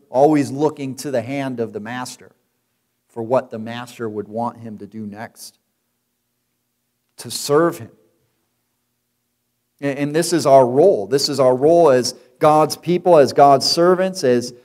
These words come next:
as, uh, he is our master, and we, in a sense, as the Bible often says throughout, um, especially throughout the New Testament, that we are, in a sense, his slaves.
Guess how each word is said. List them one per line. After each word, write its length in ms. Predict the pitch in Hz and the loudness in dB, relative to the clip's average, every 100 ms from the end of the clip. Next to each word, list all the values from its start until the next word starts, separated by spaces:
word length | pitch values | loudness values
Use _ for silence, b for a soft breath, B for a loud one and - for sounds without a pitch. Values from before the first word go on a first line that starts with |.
| b b - | b b 0
as, 500 | 131 123 113 - - | 4 4 0 -6 -2
uh, 440 | 127 117 107 107 107 - _ _ _ | 0 2 0 -2 -8 -18 _ _ _
he 240 | - 170 160 | -4 2 2
is 140 | 135 | 4
our 120 | 127 | 0
master, 580 | 123 127 135 151 160 170 | 0 -6 -8 -8 -4 -4
and 260 | 131 113 - _ 117 | -4 -6 -10 _ -12
we, 320 | 117 139 175 | -4 -2 -2
in 140 | 135 135 | -4 -6
a 60 | |
sense, 520 | 123 139 156 180 - - _ | -4 -4 -4 -8 -16 -18 _
as 240 | 120 143 | -2 0
the 80 | 135 | -2
Bible 480 | 113 143 165 123 113 | 0 2 2 2 2
often 380 | 127 165 147 120 | 2 0 -2 -8
says 380 | 117 135 127 - | -2 0 0 -4
throughout, 540 | 131 127 131 131 - b b - | -2 0 0 -2 -8 b b -8
um, 200 | 120 113 | -6 -4
especially 460 | - 170 - 135 | -2 -2 -2 -6
throughout 280 | 131 131 127 | -2 0 0
the 80 | 120 | -4
New 200 | 123 185 | -4 -6
Testament, 500 | - 123 131 139 135 | -6 -8 -6 -10 -2
that 160 | 139 | -2
we 220 | 135 156 156 | 0 -2 2
are, 220 | 147 143 | 2 0
in 160 | 143 | -6
a 60 | 139 | -8
sense, 300 | - 139 131 | -8 -10 -10
his 160 | 135 135 | -12 -10
slaves. 680 | - 123 127 - _ - | -10 -10 -10 -14 _ -20